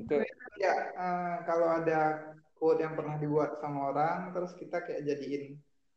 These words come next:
Speaker 2: pedoman hidup gitu.
Speaker 1: Oh, quote-nya gini ya,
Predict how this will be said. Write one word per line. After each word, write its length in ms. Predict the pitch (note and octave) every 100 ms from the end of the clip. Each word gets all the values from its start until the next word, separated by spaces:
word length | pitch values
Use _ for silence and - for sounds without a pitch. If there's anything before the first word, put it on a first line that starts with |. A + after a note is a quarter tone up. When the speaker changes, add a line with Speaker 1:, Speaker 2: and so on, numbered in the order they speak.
| -
Speaker 2:
pedoman 480 | D#3 D3 D3+ D3+ D#3
hidup 560 | E3+ F3+ F3+ F3+ D3+
gitu. 400 | D3 C3 B2 - - - _ _ _ _ _ _ _ _ _ _ _ _ _ _ _ _ _ _ _ _ _ _ _
Speaker 1:
Oh, 300 | C#3+ D3+ E3+
quote-nya 400 | - D#3+ D#3 F3+
gini 240 | F3 F3
ya, 100 | F3